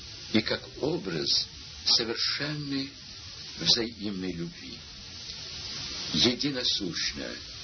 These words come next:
которая по любви и по природе едина, которая с-,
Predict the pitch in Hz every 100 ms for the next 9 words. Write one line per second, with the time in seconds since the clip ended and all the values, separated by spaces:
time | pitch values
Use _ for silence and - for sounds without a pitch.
0 | - - - - - - - - 139 139
1 | 139 131 123 - 151 151 - - - -
2 | 107 120 110 - - 117 120 156 160 170
3 | - - - - - - - - - 80
4 | 135 135 - 131 85 - - - - -
5 | - - - - - 104 143 127 -